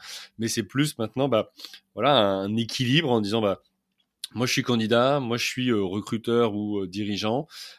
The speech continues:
Euh, bah, chacun, on a à trouver, euh, la prochaine nouvelle expérience qui va, euh, matcher et fonctionner pour les deux. Et donc, bah, on a tous les deux à, à, bah, des envies.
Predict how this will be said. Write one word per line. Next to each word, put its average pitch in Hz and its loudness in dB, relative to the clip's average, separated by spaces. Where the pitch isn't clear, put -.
Euh, 98 0
bah, 92 -4
chacun, 127 2
on 117 2
a 120 4
à 107 4
trouver, 117 0
euh, 101 2
la 107 -2
prochaine 135 2
nouvelle 120 2
expérience 113 -4
qui - -10
va, 110 2
euh, 98 -2
matcher 107 -2
et 143 0
fonctionner 117 -4
pour 107 -4
les 101 0
deux. 120 0
Et 107 -2
donc, 131 0
bah, 104 6
on 107 -4
a 123 0
tous - -20
les 104 -2
deux 127 0
à, 95 0
à, 92 -6
bah, 85 -12
des 107 -2
envies. 110 0